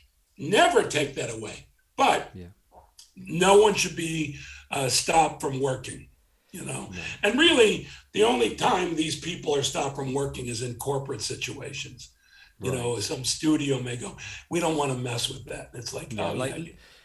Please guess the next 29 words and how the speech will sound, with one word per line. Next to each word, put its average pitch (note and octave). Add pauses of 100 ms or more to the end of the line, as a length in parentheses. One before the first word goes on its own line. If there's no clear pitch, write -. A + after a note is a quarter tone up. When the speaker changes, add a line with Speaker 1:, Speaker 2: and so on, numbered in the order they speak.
(240)
Speaker 2:
Louis F3
C A#2+
K's, G2+
um, F2+
doing F#2
his F2+
thing, G2 (140)
you F2+
know. F#2 (180)
Speaker 1:
Yeah, F4 (160)
he's, -
by G#3+
the D4
way, - (480)
Louis G#3
C A#3+
K G#3
is D#3+
out D#3
there D3+ (280)
doing F3+
shows, F3
five E3
thousand D#3
seat D#3
arenas, C#3+
I -
mean, C#3+
uh, -